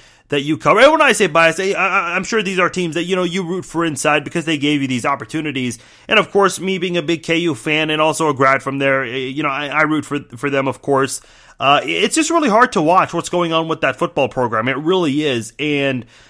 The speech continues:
I'm sure you heard the news. They fired Shea Zenger Monday morning. And, and I know a lot of K U fans listening and a lot of people who are not K U fans, they're fans of K-State or Missouri. But I think even then, this is still kind of interesting because of the proximity. And not only that, the, the fact that this is a team that's made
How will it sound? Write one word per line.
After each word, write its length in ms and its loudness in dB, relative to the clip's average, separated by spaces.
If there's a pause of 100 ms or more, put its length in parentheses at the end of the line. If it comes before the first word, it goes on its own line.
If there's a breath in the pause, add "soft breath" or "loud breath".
(220 soft breath)
I'm 120 -4
sure 120 2
you 120 2
heard 120 6
the 100 0
news. 220 0
They 120 0
fired 360 2
Shea 140 -2
Zenger 680 0
Monday 260 0
morning. 400 -2
And, 100 0
and 260 0
I 100 4
know 340 2
a 60 -4
lot 200 6
of 80 -2
K 160 0
U 120 -2
fans 280 -2
listening 320 -4
and 220 -2
a 40 2
lot 140 2
of 60 -4
people 220 -2
who 120 2
are 100 6
not 320 0
K 140 0
U 160 -2
fans, 520 -2 (220 soft breath)
they're 100 -4
fans 260 0
of 120 -2
K-State 440 0
or 60 0
Missouri. 440 0
But 120 0
I 80 4
think 200 -2
even 260 -4
then, 200 0
this 140 -4
is 80 -8
still 180 0
kind 160 0
of 80 -2
interesting 400 -6
because 220 -4
of 100 -2
the 60 -2
proximity. 720 0
And 160 -4 (260 loud breath)
not 160 4
only 200 4
that, 420 4 (120)
the, 180 2
the 160 0
fact 340 0
that 180 2
this 160 -4
is 60 -10
a 80 0
team 340 -6
that's 220 -2
made 300 -2